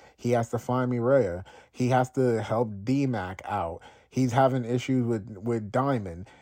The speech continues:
This wasn't stuff that was going on in the beginning of the season. This stuff happened throughout the season and is still set up for season three.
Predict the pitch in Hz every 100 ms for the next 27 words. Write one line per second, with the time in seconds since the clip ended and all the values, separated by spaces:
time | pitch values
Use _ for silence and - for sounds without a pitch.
0 | - 117 185 185 185 180 - - 156 143
1 | 147 139 127 127 135 127 127 127 123 110
2 | 113 101 127 123 117 101 - 143 139 117
3 | 104 135 - 151 139 - 127 131 123 117
4 | 113 104 107 151 143 117 - 120 110 101
5 | 98 95 98 - - - 117 117 - 135
6 | 131 113 - 117 104 110 110 - - _
7 | - - 113 110 - 104 101 98 101 90